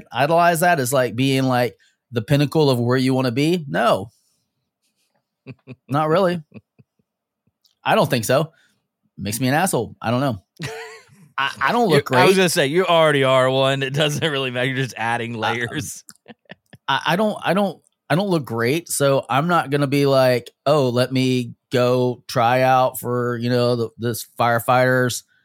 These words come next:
Speaker 1: you know, uh, calendar." Like, no, that's just gonna tank sales. Nobody wants to see that.
Speaker 2: <laughs> It's gonna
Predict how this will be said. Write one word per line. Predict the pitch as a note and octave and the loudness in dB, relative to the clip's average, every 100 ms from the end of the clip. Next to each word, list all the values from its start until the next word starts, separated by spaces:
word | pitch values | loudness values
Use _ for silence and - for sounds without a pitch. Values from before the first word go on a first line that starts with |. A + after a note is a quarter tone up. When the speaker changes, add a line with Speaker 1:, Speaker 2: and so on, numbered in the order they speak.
| _ _ - _ | _ _ -20 _
Speaker 1:
you | C#3 | -2
know, | A#2+ A#2 A#2+ - _ _ _ _ _ _ _ _ - | 0 0 -2 -8 _ _ _ _ _ _ _ _ -8
uh, | G#2 G#2+ G#2 G#2 - _ _ _ _ _ _ _ _ _ | -4 -2 -2 -4 -12 _ _ _ _ _ _ _ _ _
calendar." | - D#3 G#3 G#2 E2+ - _ _ - | 0 2 2 -2 -6 -14 _ _ -2
Like, | A#2+ B2 | -2 -2
no, | C#3 F3+ F3 - - _ - | -2 0 0 -2 -10 _ -4
that's | D3 | -2
just | - F#3+ | -2 0
gonna | G3+ | 0
tank | D#3+ F3+ E3 | 0 -2 -2
sales. | - G#3+ D3 G2+ | -2 0 0 0
Nobody | A2+ C#3 G#3 | 0 0 0
wants | F#3+ - | -2 -2
to | |
see | A#2+ B2+ | 0 2
that. | C3+ F3 - _ - - | 2 0 -4 _ -20 -20
Speaker 2:
<laughs> | - - _ _ - | -20 -20 _ _ -16
It's | - | -14
gonna | D3+ | -14